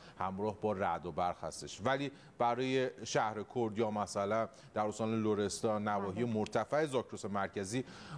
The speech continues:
Speaker 1: بارش برف رو داریم. هیچ بعید نیست انسداد موقتی، البته موقتی، جاده‌های روستایی کوهستانی زاگرس مرکزی رو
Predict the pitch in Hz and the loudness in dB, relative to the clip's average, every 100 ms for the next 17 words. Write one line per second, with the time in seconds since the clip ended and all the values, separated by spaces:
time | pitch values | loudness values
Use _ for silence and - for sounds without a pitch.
0 | - 90 110 107 135 107 107 95 104 - | -8 0 2 2 0 0 2 2 0 -4
1 | 90 82 87 87 87 147 180 - 139 123 | -8 -4 -4 -6 -2 0 0 2 2 2
2 | 143 131 147 139 - - - - 131 120 | -2 -4 -4 -2 -2 -6 -10 -2 2 2
3 | - 104 113 123 117 101 98 - 92 - | 2 2 2 2 2 2 2 2 -4 -2
4 | 101 82 78 87 95 107 107 101 104 98 | -2 0 -2 -2 2 4 2 2 -4 -4
5 | 127 117 107 95 90 104 113 - - - | -4 0 0 0 0 0 0 -4 -12 0
6 | 117 110 - 120 165 175 143 113 101 - | 2 2 2 4 4 2 2 0 2 0
7 | 104 117 127 131 - - 110 101 120 117 | 0 2 0 0 -6 -4 -2 0 -2 -2
8 | 110 98 - 101 90 107 123 | 0 0 -2 -2 0 2 2